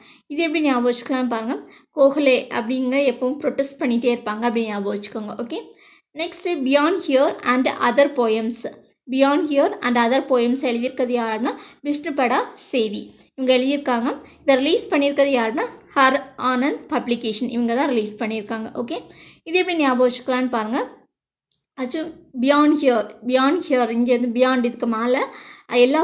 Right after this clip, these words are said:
போயம்ஸ்லேயுமே விஷ்ணு பட, விஷ்ணு பட செய்தி தான் இருக்கும் அப்படின்னு ஞாபகம் வச்சுக்கோங்க. ஓகேவா? எல்லா போயம்ஸ்லேயுமே விஷ்ணு பட செய்தி தான் இருக்கும் அப்படின்னு ஞாபகம் வச்சுக்கோங்க. ஓகே, நெக்ஸ்ட் Monk in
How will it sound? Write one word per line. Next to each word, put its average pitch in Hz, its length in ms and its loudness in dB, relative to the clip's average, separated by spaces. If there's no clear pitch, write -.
போயம்ஸ்லேயுமே 269 720 2
விஷ்ணு 311 300 -2
பட, 262 120 2
விஷ்ணு 359 300 -2
பட 262 160 2
செய்தி 233 320 2
தான் 269 160 2
இருக்கும் 240 260 -2
அப்படின்னு 247 300 0
ஞாபகம் 208 220 -4
வச்சுக்கோங்க. 202 380 -8
ஓகேவா? 262 240 -4
எல்லா 254 200 6
போயம்ஸ்லேயுமே 262 760 0
விஷ்ணு 359 360 -6
பட 254 140 2
செய்தி 233 260 -2
தான் 262 140 0
இருக்கும் 240 240 -4
அப்படின்னு 240 280 0
ஞாபகம் 202 260 -4
வச்சுக்கோங்க. 208 380 -12
ஓகே, 359 160 -4
நெக்ஸ்ட் 339 240 -8
Monk 285 440 -2
in 247 80 2